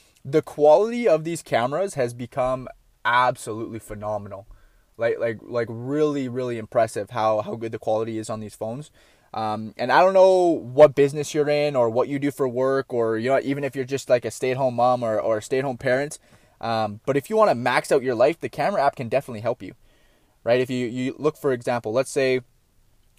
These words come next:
let's say you're a stay-at-home mom or, or a stay-at-home dad, right? No, no judgment. I know, I know a couple of stay-at-home dads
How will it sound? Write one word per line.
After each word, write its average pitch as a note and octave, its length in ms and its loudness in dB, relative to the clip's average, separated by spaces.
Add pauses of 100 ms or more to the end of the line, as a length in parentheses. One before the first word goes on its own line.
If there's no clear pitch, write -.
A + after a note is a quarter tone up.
let's F3+ 160 0
say F3+ 100 2
you're E3 80 2
a C#3+ 40 -6
stay-at-home C3 360 0
mom G#2 220 -2 (320)
or, D3 220 2
or C#3 160 0
a C3+ 60 -4
stay-at-home B2+ 340 -6
dad, G#2+ 220 -6 (160)
right? A#2 180 -4
No, B2 320 0
no B2 160 -2
judgment. A2 340 -4
I G#2+ 80 -4
know, A#2 200 2
I A2 100 0
know B2 120 0
a A#2 40 -4
couple - 220 -2
of - 40 -14
stay-at-home A#2 360 -6
dads A2+ 360 -6